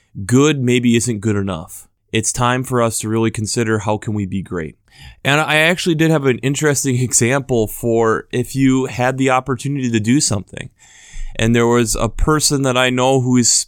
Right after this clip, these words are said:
seriously considering purchasing a section of land that is an amazing piece of land, but part of it is just to buy it so that it can just stay that the way that it is. Just let it be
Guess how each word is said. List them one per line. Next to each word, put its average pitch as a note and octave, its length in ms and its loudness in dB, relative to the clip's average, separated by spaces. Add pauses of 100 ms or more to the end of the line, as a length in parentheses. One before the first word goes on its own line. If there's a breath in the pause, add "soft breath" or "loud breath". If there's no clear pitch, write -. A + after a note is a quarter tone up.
(120)
seriously D#3 560 2
considering B2+ 640 0
purchasing C3+ 720 -2
a G#2+ 80 -6
section C3 500 -2
of G#2+ 220 -2
land G#2 540 0 (560 loud breath)
that A#2 460 2 (180)
is C#3 240 0
an D3 260 0
amazing A#2+ 720 2
piece A#2+ 240 2
of A#2 80 -4
land, A#2+ 340 0
but G#2 140 -4
part C#3 240 0
of A#2+ 100 -2
it B2 160 0
is A#2 240 0
just B2 300 -2
to A2+ 340 -4 (400)
buy A#2+ 220 2
it C#3 160 -2
so B2+ 160 0
that A#2+ 160 2
it A2+ 80 -6
can A#2 160 -2
just A2 240 0
stay B2 260 2
that B2+ 220 0
the A2+ 80 -2
way A2 240 0
that G#2+ 160 -2
it G2 80 -4
is. G2 340 -6 (580 soft breath)
Just A#2 200 0
let A#2 260 2
it C3 180 -6
be A#2 600 4